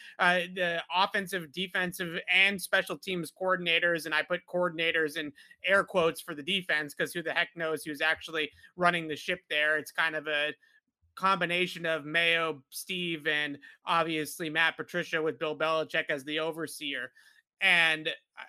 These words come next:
you look at all these types of things, and I do think that you have to point to talent, and you have to point to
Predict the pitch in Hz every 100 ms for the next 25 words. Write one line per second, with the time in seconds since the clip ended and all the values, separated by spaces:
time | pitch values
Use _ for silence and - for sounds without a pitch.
0 | _ - 226 208 226 226 202 196 196 190
1 | 185 185 180 - 165 - 233 226 202 180
2 | 180 175 175 - _ _ _ - 190 165
3 | 170 202 220 190 190 175 165 175 175 185
4 | - 180 180 180 - _ _ _ _ _
5 | - 185 - 160 175 180 180 185 - 190
6 | 139 165 170 151 185 175 151 175 170 165